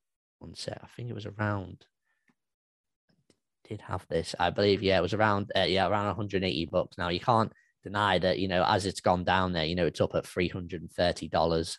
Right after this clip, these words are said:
um, uh, time recording right now. You know, it loo-, it looks, it definitely looks, um, like an impulsive move, um, to the upside. So B N B, you know,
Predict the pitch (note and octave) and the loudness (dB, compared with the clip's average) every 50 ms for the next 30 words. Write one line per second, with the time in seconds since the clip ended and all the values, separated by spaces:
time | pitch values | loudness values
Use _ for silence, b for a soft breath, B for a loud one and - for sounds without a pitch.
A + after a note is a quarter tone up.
0 | - - D#2+ D#2 D2+ D2+ D#2 D#2+ - _ _ _ _ _ _ _ _ _ _ _ | -4 -2 -2 0 -2 -4 -6 -8 -12 _ _ _ _ _ _ _ _ _ _ _
1 | _ _ _ _ _ _ _ - - - - F2+ E2+ D#2 - - A2+ G2 F2 D#2+ | _ _ _ _ _ _ _ -18 -14 -10 -6 -6 -6 -4 0 0 0 0 0 -2
2 | D#2+ - - G2+ F2+ E2+ D#2 D#2+ E2+ F2 D#2+ - - F2 F2 E2 D#2+ D#2+ D2 b | -4 -2 0 0 2 2 0 0 0 0 0 0 -2 -2 -2 0 0 0 -2 b
3 | b b b b _ _ - - G#2 G2+ G2+ F#2 F2 D#2+ G#2 A2+ - - G#2 A2 | b b b b _ _ -8 -4 0 2 2 4 4 4 4 2 2 4 4 4
4 | B2 - - - - G#2 G#2+ C3 A#2+ A#2 - A2+ A2 G#2 G#2+ - - - - - | 4 4 2 -2 -2 0 4 4 4 2 2 -2 -2 0 0 0 0 -2 0 2
5 | F#2+ F#2 F#2+ F#2 F2+ F2+ F#2 - - G2+ F#2+ - A2+ G2 F#2 F2+ - - G#2 G2 | 4 4 4 4 2 -2 -4 0 0 2 2 2 0 -2 -4 -4 -6 -8 -10 -10
6 | - - F#2+ F2+ - F#2+ F2+ F2 F2 F2 E2+ - _ - F2 F2 F2 F2 F2+ F2 | -8 -8 -8 -8 -4 -2 0 2 2 0 0 -4 _ -6 -2 -2 -2 -2 -2 -6
7 | - - - F2+ F2+ - - - E2+ E2 D#2+ D2+ - - B B B B B - | -8 -6 -2 0 0 0 0 0 2 2 2 2 0 -4 B B B B B 2
8 | B2 G#2 G2+ - - B B B B B - C3 C3+ C3+ C#3 C#3 A#2+ B2 B2+ C3 | 4 4 4 4 0 B B B B B 4 4 6 6 6 6 6 6 6 4
9 | C3 - - A#2+ A2+ A2+ A2 A2 A2+ | 4 2 0 2 2 4 4 2 0